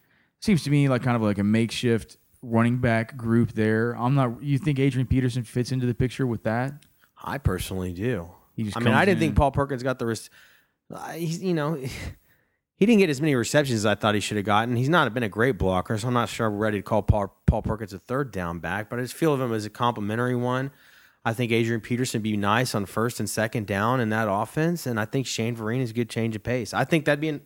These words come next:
Speaker 2: to me, that's a good group. To, just like we like Brandon Marshall, Odell, and Sterling Shepard just as a complimentary group of just different sizes and skill sets and,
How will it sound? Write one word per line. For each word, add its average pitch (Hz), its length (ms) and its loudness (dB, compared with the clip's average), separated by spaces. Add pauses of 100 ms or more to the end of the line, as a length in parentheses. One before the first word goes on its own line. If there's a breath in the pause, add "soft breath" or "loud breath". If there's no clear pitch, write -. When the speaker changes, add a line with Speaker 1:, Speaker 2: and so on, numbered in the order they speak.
(120)
Speaker 2:
to - 100 -6
me, 240 220 0
that's 180 220 -2
a 170 60 -4
good 175 200 0
group. 185 240 -2 (260 loud breath)
To, 175 120 -6 (420 soft breath)
just 196 280 4
like 202 180 2
we 190 100 6
like 175 400 0 (400 soft breath)
Brandon 165 320 4
Marshall, 160 720 2
Odell, 143 520 4
and 135 80 0
Sterling 147 320 2
Shepard 143 340 2
just 131 160 -2
as 110 100 -2
a 113 80 4
complimentary 135 760 2
group 123 400 4
of 101 100 2
just 110 240 -4 (460 soft breath)
different 127 320 0
sizes 127 640 2
and 92 160 -4
skill 131 400 0
sets 131 540 2
and, 90 440 -4